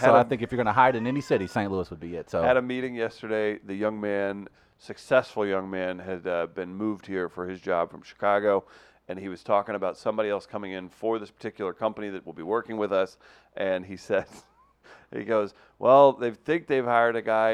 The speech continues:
Speaker 1: and he's down to his choices of being Detroit and Saint Louis." I th-, I think he'd pick Saint Louis.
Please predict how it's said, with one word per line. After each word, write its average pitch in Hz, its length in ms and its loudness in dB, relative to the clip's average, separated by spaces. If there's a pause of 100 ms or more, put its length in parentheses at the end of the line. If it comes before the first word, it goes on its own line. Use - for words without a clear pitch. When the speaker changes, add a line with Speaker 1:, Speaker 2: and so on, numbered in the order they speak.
(100)
Speaker 1:
and 104 140 -8
he's 107 300 -12
down 123 300 -2
to 117 40 -8
his 107 160 -10
choices 104 460 -6
of 95 160 -16
being 101 240 -8
Detroit 123 540 -4
and 95 120 -18
Saint 107 240 -8
Louis." 101 420 -2 (1500)
I 104 40 -8
th-, - 60 -20 (640)
I - 40 -8
think 202 300 -2
he'd 110 160 -6
pick 92 220 -12
Saint 76 260 -14
Louis. 95 240 -6